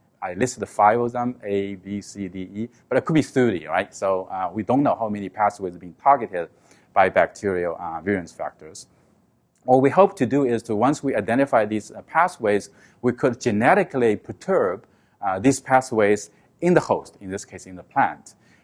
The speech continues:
And if we are successful, then, uh, if we understood everything <laughs> about the disease process, we can create a polymutant of the host,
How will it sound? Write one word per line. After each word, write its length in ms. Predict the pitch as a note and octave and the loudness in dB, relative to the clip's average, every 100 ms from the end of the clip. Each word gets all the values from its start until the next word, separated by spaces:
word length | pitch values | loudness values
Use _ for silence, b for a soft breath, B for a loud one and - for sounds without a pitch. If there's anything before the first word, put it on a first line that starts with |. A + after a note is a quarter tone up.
| _ | _
And 340 | A2 G#2+ G#2 G#2+ | 0 0 0 -4
if 180 | A#2 - | -10 -6
we 180 | G#2+ B2 | 0 0
are 60 | |
successful, 800 | A#2 B2 - F#3+ A3+ - C3+ F#3+ _ b b b - | -2 -10 0 2 2 2 0 0 _ b b b 0
then, 460 | B2 C#3+ D#3 D#3+ C3 | 2 4 2 -2 -4
uh, 40 | |
if 140 | A#2+ A2 | -6 -2
we 140 | B2 | 0
understood 500 | C#3 E3+ D#3 - C#3+ | 4 4 2 2 0
everything 580 | B2 C#3+ G#3 - B2+ C#3 | 4 4 4 2 2 2
<laughs> 20 | |
about 300 | G#2+ A2 - | 4 4 4
the 100 | D#3 | 2
disease 380 | A2 A#2 C3 D#3+ | 2 2 0 -2
process, 580 | - A#2 D3+ A2 G#2+ - b b - | 2 2 2 0 -2 -4 b b -12
we 80 | A#2 | -2
can 140 | C3 | -2
create 460 | A#2+ - C#3+ E3+ E3+ | -2 2 4 4 2
a 120 | C3 B2 | 0 0
polymutant 1000 | - - F#3+ G3 E3+ B2 B2+ C3 A2+ G2 | -2 2 6 6 4 2 0 0 -6 -4
of 180 | F#2+ | -4
the 80 | F2+ | -6
host, 460 | - C#2 - - | -4 -6 -6 -20